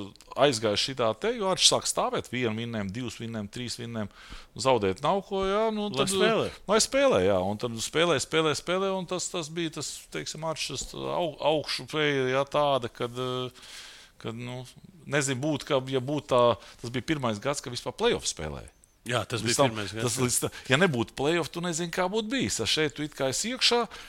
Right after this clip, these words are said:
Speaker 1: tu zini, kad ārā izkrist nevar, nu, ceļš, ja tu redz, ka labi iet, mošk, mēs ceturtie tiksim iekšā, pēkšņi mēs hops,
Speaker 2: Jā,
Speaker 1: tiekam.
Speaker 2: ka jūs to Ķihano
Speaker 1: Tie-,
Speaker 2: toreiz nepaņēmāt
Speaker 1: tie-, tie-,
Speaker 2: priekšā.
Speaker 1: tie-, jā,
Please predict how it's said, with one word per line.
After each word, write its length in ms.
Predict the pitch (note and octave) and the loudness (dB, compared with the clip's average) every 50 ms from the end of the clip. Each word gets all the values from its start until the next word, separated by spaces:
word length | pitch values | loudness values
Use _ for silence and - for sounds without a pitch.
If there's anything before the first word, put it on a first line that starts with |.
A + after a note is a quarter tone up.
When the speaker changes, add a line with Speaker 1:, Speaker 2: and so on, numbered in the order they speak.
| - - - | -20 -16 -10
Speaker 1:
tu 80 | - C3 | -8 -6
zini, 400 | B2 B2+ D3+ F3 E3+ D3+ C3 A#2 | -4 0 0 0 0 0 -2 -2
kad 240 | - C#3 C3+ B2+ B2 C3 B2+ B2 B2+ - - | 0 0 0 0 -2 -8 -8 -8 -10 -10 -2
ārā 320 | - C3+ D3+ C#3+ B2 B2 C3 | 2 4 6 6 6 4 4
izkrist 480 | D3+ - - - B2+ A#2 - - F3+ | 2 0 -4 -4 -2 -2 -2 -2 -2
nevar, 400 | G#3 B3 C4 C4 C4 B3+ A#3+ - - - - | -2 -2 2 4 2 2 2 0 -12 -12 -6
nu, 220 | G3 G3+ A#3+ B3 A#3+ - - _ - - - - _ - - A#3 G#3 - - G#2 | -4 -2 -2 -4 -6 -12 -20 _ -20 -20 -20 -20 _ -20 -20 -20 -18 -12 -6 -2
ceļš, 260 | - E3 D#3 B2+ - - | 0 2 2 2 2 0
ja 40 | C3+ - | -2 -2
tu 60 | D3+ - | -2 0
redz, 140 | B2 A#2 - | 0 0 0
ka 80 | - C#3 | -2 0
labi 360 | C3+ C#3+ C3+ A#2 C3 G3 B3 | 2 2 2 0 -2 -6 -8
iet, 160 | C4+ - - - | -8 -10 -10 -8
mošk, 300 | A2+ A#2+ B2 - - - | -8 -6 -6 -6 -6 -6
mēs 140 | F#2+ - - | -6 -4 -2
ceturtie 380 | - A#2+ - - F#2+ - - F2 | -2 -2 -2 -4 -10 -8 -8 -8
tiksim 380 | E2+ - F#3 G3 - - G#3+ G#3 | -6 -6 -6 -6 -6 -6 -4 -6
iekšā, 240 | G#3+ G#3 - - F#3+ F#3 F3+ E3+ D3+ - | -6 -4 -4 -4 -4 -4 -6 -6 -8 -6
pēkšņi 260 | D3+ D3 A#2 - - A2+ | -6 -4 -4 -4 -6 -6
mēs 100 | G#2 - - | -8 -6 -6
hops, 180 | D#3+ F3 - - | -8 -8 -8 -6
Speaker 2:
Jā, 220 | - A#2 B2 C#3 | -2 0 2 2
Speaker 1:
tiekam. 80 | C3+ A2 | 2 2
Speaker 2:
ka 60 | C#3 C3 | 2 2
jūs 80 | A#2+ | 2
to 120 | - C3+ A#2+ | 2 0 0
Ķihano 380 | - C#3+ C#3 - - B2 - A#2 | 2 2 2 2 2 0 0 0
Speaker 1:
Tie-, 60 | A2 - | -2 -2
Speaker 2:
toreiz 280 | B2 A2+ A2 A2 G2 A#2+ | -2 -2 0 -2 -2 -4
nepaņēmāt 420 | B2 A#2+ - A2 F#2+ G2 G2 G2 | -6 -6 -6 -8 -8 -6 -4 -2
Speaker 1:
tie-, 120 | - D3+ C3 - - | 0 0 0 -2 -2
tie-, 100 | D3+ D3+ C3+ | -4 0 0
Speaker 2:
priekšā. 320 | A#2+ G#2+ - D3 A#2 F#2+ F2 | 0 0 0 -2 -4 -4 -6
Speaker 1:
tie-, 400 | - - - - - - - D3+ | -10 -14 -14 -14 -12 -6 0 4
jā, 80 | D#3+ | 4